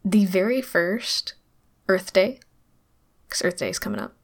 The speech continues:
the very first Earth Day in nineteen seventy had ten percent of the American population on the streets marching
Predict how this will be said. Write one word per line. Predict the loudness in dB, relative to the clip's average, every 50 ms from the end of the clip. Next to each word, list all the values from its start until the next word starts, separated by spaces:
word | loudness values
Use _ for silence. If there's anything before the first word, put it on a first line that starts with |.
| _ -8 -8 -8 -8 -14 -20 -20 _ _
the | 0 2
very | 4 6 4 4
first | 4 4 4 4 4 0
Earth | -2 -2 -2
Day | -2 -2 -2 -2
in | -2 -2
nineteen | -2 -2 -2 -2 -2 0 0
seventy | 0 0 -2 -2 -4 -4 -6 -6 -6 -8 _ _ -20 -20 -20 _ _ _ _ _ _ _ _ _ _ _ _
had | -6 -2 2 2 4 4 2 2 0 -4 -10 _ _
ten | -2 -2 0 -2 2 4 6 6 6 4 2 -2
percent | -2 0 2 4 4 4 4 4 2 0 -2 -6 -8 -10 -10 -10 _ _ _ _ _ -2
of | 2 2
the | 2 2
American | 2 -2 -2 -2 -2 -2 0 -2 -2 -2
population | 0 0 -2 -2 -2 -6 -6 -4 -4 -4 -4 -6 -6 -10 -14 -14 -16 -20 _ _ _
on | 2 4 4 4
the | 2 0
streets | -2 -2 -2 -4 -6 -6 -4 -4 -2 -2 -2
marching | -4 -6 -4 0 0 0 0 0 -4 -4 -4 -4 -6 -6 -6